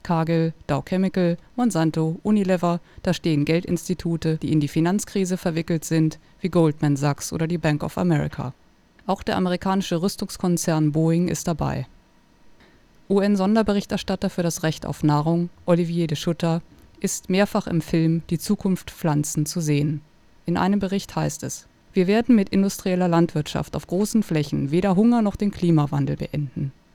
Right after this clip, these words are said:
Der Bericht kritisiert unreglementierten Handel, Exportsubventionen und die Biotechnologie.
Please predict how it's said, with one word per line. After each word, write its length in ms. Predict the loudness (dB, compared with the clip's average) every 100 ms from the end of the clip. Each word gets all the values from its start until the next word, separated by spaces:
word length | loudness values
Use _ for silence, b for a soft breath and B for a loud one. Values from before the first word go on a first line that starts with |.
| B -4
Der 80 | 0
Bericht 340 | 2 0 -2
kritisiert 580 | 0 0 2 2 2 0
unreglementierten 1000 | 6 6 6 2 2 2 0 0 0 0 2
Handel, 360 | 2 2 0 -4 -10
Exportsubventionen 1200 | -10 -2 2 2 0 -4 -2 -2 0 2 4 2
und 160 | 0 -2
die 80 | 0
Biotechnologie. 880 | 0 0 -2 -4 -4 -4 -8 -10